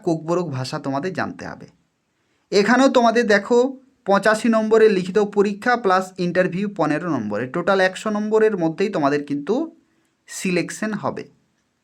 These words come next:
এখানেও একই রকমভাবে তোমাদের কিন্তু একটি ফর্ম রয়েছে, সেটা ফিল আপ করতে হবে এবং ডিমান্ড ড্রাফট কিন্তু কাটতে হবে এবং নির্দিষ্ট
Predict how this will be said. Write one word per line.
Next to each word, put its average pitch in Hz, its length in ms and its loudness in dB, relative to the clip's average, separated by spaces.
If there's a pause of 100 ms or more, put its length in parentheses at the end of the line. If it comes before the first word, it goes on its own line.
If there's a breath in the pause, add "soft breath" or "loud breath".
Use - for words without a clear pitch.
(480)
এখানেও 240 440 6
একই 233 220 0
রকমভাবে 233 440 4 (100)
তোমাদের 208 340 4
কিন্তু 214 160 -2 (100)
একটি 202 160 -6 (120)
ফর্ম 190 220 2 (100)
রয়েছে, 196 300 0
সেটা 180 240 0
ফিল 165 200 -2
আপ 165 60 -10 (100)
করতে 185 280 -2
হবে 202 160 4 (640 soft breath)
এবং 180 140 2 (180)
ডিমান্ড 190 380 2
ড্রাফট 160 300 0
কিন্তু 170 280 -6
কাটতে 147 360 -2
হবে 196 180 4 (600 soft breath)
এবং 147 180 0 (140)
নির্দিষ্ট 196 420 -2